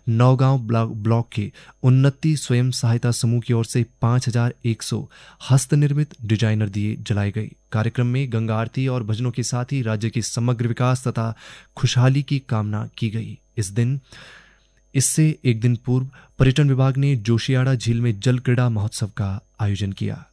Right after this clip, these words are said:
इस आयोजन में जिले के विभिन्न स्थानों से आए युवक युवतियों ने कयाकिंग और राफ्टिंग में अपने हुनर का प्रदर्शन कर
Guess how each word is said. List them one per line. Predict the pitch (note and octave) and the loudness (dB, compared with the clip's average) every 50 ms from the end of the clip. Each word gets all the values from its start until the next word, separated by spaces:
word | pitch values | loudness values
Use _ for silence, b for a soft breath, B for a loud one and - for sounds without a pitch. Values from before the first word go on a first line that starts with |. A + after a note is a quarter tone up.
| _ _ - | _ _ -8
इस | - - - | -6 -2 0
आयोजन | A2 A2 A2 A2 A#2 | 0 2 2 2 2
में | A#2+ A#2+ B2 B2+ A#2+ | 2 2 2 2 2
जिले | G#2 G#2+ G2 G#2 F#2 | 0 0 -2 -2 -2
के | G#2 G#2+ | -2 -2
विभिन्न | G2+ G#2 G#2+ A2 A2 | -2 0 0 0 -2
स्थानों | G#2 - - A#2+ A#2 A#2+ B2 | -2 -2 -2 -2 0 0 0
से | - - C3+ C3 C3+ C3+ - - | -2 -2 -2 -2 -2 -4 -6 -6
आए | A2 G#2+ G#2+ A2 | -4 -2 -2 -2
युवक | G#2 F#2+ F#2+ G#2+ A2+ A#2 C3 C3 - B B B B B B B - | -2 -4 -2 -2 0 0 0 -2 -2 B B B B B B B 0
युवतियों | A#2 A#2 A#2+ B2 - C#3 C#3 | 2 2 2 2 2 2 2
ने | C3+ C#3 D3 C#3+ - - - | 2 2 0 -2 -4 -6 -4
कयाकिंग | - A#2 A2+ - - D3 D3+ D3 - - | -2 -2 -2 -2 -2 -2 -4 -4 -2 -2
और | A#2+ A2 G#2 | -2 -2 0
राफ्टिंग | G2 A2+ A2+ A#2 - - C#3 C3+ A#2 | 0 -2 -2 -2 0 0 0 0 0
में | G#2 G#2 - | -2 -4 -6
अपने | - A2+ - A#2 A2+ | -8 -4 -2 0 0
हुनर | G2+ G2+ G#2+ G#2+ G#2 | 0 0 -2 -2 -4
का | - G#2+ G#2 G#2+ | -4 -6 -6 -6
प्रदर्शन | G#2+ - - G2 G2+ G2 - - G#2 G#2 - - _ _ _ - | -6 -6 -6 -6 -6 -6 -6 -6 -6 -6 -6 -10 _ _ _ -10
कर | G#2+ G#2+ - - | -8 -8 -8 -10